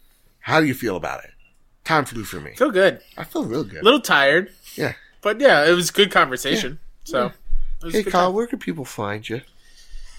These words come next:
Speaker 2: You can find me over at Mister K Step on Twitter and on P S N. You can find all of the indie coverage that I do over at six one indie dot com, youtube dot com slash six one indie,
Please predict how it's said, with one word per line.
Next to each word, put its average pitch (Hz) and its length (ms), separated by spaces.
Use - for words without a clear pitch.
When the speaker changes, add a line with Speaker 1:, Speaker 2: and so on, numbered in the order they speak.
Speaker 2:
You 285 200
can 190 160
find 160 320
me 160 80
over 147 200
at 143 140
Mister 208 400
K 139 240
Step 127 360
on 120 160
Twitter 165 340
and 165 220
on 139 160
P 147 180
S 123 180
N. 143 300
You 143 120
can 143 160
find 135 560
all 127 440
of 117 420
the 120 180
indie 175 260
coverage 147 400
that 139 180
I 131 80
do 131 220
over 151 240
at 127 160
six - 340
one 151 120
indie 143 260
dot 127 180
com, 127 440
youtube 175 340
dot 120 160
com 123 220
slash 117 280
six - 280
one 113 100
indie, 104 300